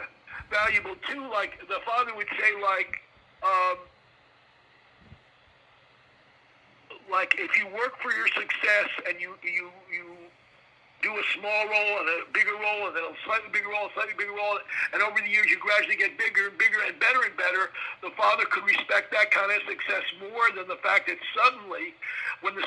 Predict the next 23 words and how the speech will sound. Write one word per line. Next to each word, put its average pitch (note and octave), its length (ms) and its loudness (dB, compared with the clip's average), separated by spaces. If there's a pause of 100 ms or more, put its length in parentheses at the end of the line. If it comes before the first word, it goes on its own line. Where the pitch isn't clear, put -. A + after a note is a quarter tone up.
son A#3 240 4
overnight G3+ 480 2
was F3 160 -4
much G3+ 240 4
more F#3+ 240 0
famous A3 320 4
than G#3 160 -10
the F#3+ 80 -10
father G3+ 400 4 (160)
and, F3+ 80 -12 (160)
and, F3 120 -2 (120)
and F3+ 160 -4
made G3+ 240 6
more F#3 160 -4
money C#4 240 4
than G3 160 -4
the F3+ 80 -10
father, F3+ 320 -2 (320)
maybe C#4+ 240 6
the C4 160 -4
father A3+ 240 4
was G3 160 -6
jealous, B3 320 6